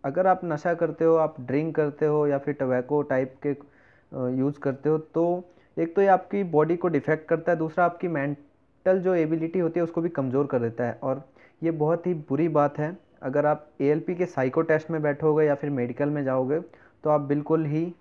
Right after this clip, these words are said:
फेल साबित हो जाओगे वहाँ पे। तो अगर आपको एएलपी बनना है, specially एएलपी, तो नशे नहीं करने आपको दोस्तों। मैं जानता हूँ कि इस वीडियो को देखने के बाद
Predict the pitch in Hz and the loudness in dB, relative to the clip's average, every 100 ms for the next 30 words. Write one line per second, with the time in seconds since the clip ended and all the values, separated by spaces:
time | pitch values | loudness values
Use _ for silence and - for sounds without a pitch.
0 | _ 143 151 151 - - 127 135 - 131 | _ 2 2 0 -6 -2 0 0 -2 0
1 | 123 123 120 113 117 123 - _ _ _ | 2 0 -2 -4 -8 -14 -16 _ _ _
2 | _ _ _ _ - 156 160 160 - _ | _ _ _ _ 2 2 2 -4 -20 _
3 | 139 156 180 - 143 151 - - 165 165 | -2 0 0 2 2 0 -2 -4 0 0
4 | 156 147 151 165 151 151 147 139 - 147 | 2 0 2 0 0 0 0 -2 0 -2
5 | 147 143 - 139 139 135 120 120 _ - | -2 -4 0 0 0 -2 -4 -6 _ -6
6 | 151 151 135 - 156 147 143 160 156 147 | -2 -2 -4 -2 -2 0 -2 0 0 0
7 | 151 147 156 151 151 165 170 - _ _ | -2 -2 0 0 0 -2 -4 -6 _ _
8 | - 135 156 175 220 233 226 226 226 - | -6 0 0 2 0 0 -2 -4 -4 -6
9 | _ _ _ _ _ _ 180 - 202 208 | _ _ _ _ _ _ -10 -4 0 4
10 | 226 208 170 170 202 202 180 180 | 4 4 4 2 0 2 2 2